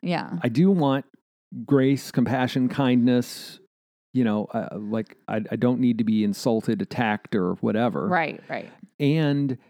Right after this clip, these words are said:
Speaker 2: um, it is coming from a place of insecurity.
Speaker 1: Yeah.
Speaker 2: Right? And the insecurity can be tied to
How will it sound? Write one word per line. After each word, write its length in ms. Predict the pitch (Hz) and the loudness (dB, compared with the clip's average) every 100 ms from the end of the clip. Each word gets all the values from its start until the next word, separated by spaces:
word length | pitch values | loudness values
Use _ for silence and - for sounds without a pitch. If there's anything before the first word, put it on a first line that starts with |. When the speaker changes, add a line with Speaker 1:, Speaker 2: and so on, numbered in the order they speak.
| _ _ _ | _ _ _
Speaker 2:
um, 260 | 117 110 107 139 | -2 0 0 2
it 160 | 127 | 4
is 120 | 147 147 | 4 2
coming 180 | 143 120 | 0 0
from 140 | 120 | 0
a 40 | |
place 220 | 110 113 110 | -2 -2 -2
of 60 | |
insecurity. 680 | 107 107 110 101 85 98 156 - _ | -2 -4 -4 -4 -2 -2 -4 -6 _
Speaker 1:
Yeah. 300 | 202 233 180 | 0 2 2
Speaker 2:
Right? 180 | 131 107 147 | 2 0 2
And 100 | 120 | 2
the 80 | |
insecurity 400 | 117 120 135 123 | 2 0 -2 -2
can 120 | 107 113 | 0 -2
be 100 | 107 | 0
tied 320 | 127 113 110 | 0 0 0
to 300 | 127 110 | 0 2